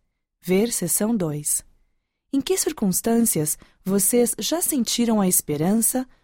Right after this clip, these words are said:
a paz e a alegria advindas do Salvador? Por que você acha que a maior necessidade do mundo é uma fé sincera e ativa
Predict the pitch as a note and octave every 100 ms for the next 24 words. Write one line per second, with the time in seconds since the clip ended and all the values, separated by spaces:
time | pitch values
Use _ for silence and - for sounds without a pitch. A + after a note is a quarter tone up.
0 | - D3+ D3+ F#3 G3+ A#3+ - _ _ -
1 | C4+ C#4 A3+ F3 F3+ A3+ A#3 E3+ E3+ F#3
2 | A3 G3 F3 D#3+ D#3 D3+ C#3 G3+ A#3+ -
3 | _ _ _ _ _ _ _ _ _ _
4 | - D#4 - F#4+ F4 E4 - E3+ F3+ F#3
5 | - D#3+ D#3 _ _ - F#3+ E3+ D3+ E3
6 | A3+ C4+ C4 C#4 - G3+ G#3 G#3+ G#3 F#3
7 | E3+ F#3+ G3+ E3+ D#3 - _ F3 E3+ D3+
8 | D3+ A3+ B3+ - C#4 - A3+ A3 A#3+ B3
9 | C4 C4+ - F#3+ F#3 F3+